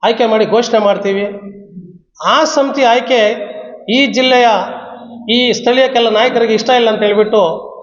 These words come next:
ಅದೇ ಮೂರು ತಿಂಗಳಿಗೆ ಆ ಸಮ-, ಇಪ್ಪತ್ತನೇ ಇಸ್ವಿಯಲ್ಲಿ ಮೂರನೇ, ಮೂರೇ ತಿಂಗಳಿಗೆ ಹೊಸ ಸಮಿತಿಯನ್ನು ನೇಮಕ ಮಾಡ್ತಾರೆ ಇದೇ ಹಿರಿಯ ನಾಯಕರು. ನಾವು ಅವತ್ತೇ ಪ್ರೆಸ್ ಮೀಟ್ ಮಾಡ್ಬೇಕಾಯ್ತು ಅವ್ರ ಮೇಲೆ. ನಾವು ಹಿರಿಯರು ಅವ್ರಿಗೆ ಅಗೌರವ ತರಬಾರ್ದು ಅನ್ನೋ ಕಾರಣಕ್ಕೆ ಸರಿಪಡಿಸ್ತಾರಂತ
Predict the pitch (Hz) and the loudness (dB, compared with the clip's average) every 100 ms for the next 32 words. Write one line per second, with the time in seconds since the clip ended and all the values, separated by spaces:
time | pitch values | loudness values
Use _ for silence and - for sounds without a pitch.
0 | - - _ _ - 208 339 339 294 294 | -20 -20 _ _ -4 0 2 2 2 0
1 | 285 269 262 247 170 - - 190 240 233 | 0 0 2 0 0 -6 -4 -2 0 0
2 | 214 262 247 247 226 214 202 196 - 240 | 0 -2 0 2 4 4 2 0 0 0
3 | 220 196 233 247 233 - 208 285 285 254 | 0 2 2 2 0 0 2 2 2 0
4 | 233 226 202 185 185 226 202 196 208 190 | 2 2 2 2 0 0 -2 0 0 0
5 | 180 175 151 143 - - _ _ _ _ | 0 -2 -4 -6 -10 -20 _ _ _ _
6 | _ _ _ 202 247 226 214 190 170 - | _ _ _ 0 2 2 2 2 0 -2
7 | - - - - - _ _ 185 190 180 | -8 -12 -18 -20 -20 _ _ -2 0 2
8 | 240 403 392 269 - 262 214 220 208 202 | 2 2 2 0 2 0 2 0 2 2
9 | 190 175 160 160 165 143 - - - _ | 0 0 -2 0 -2 -4 -12 -18 -20 _
10 | - 196 196 220 269 269 226 226 175 202 | -6 -2 0 0 2 2 2 0 -2 0
11 | 202 185 202 240 220 202 214 262 240 220 | 2 2 2 2 2 0 2 2 2 0
12 | 208 202 196 196 208 214 202 - - - | 2 2 0 0 -2 -2 -6 -16 -20 -8
13 | 214 226 269 262 226 208 208 | -4 0 0 0 0 0 0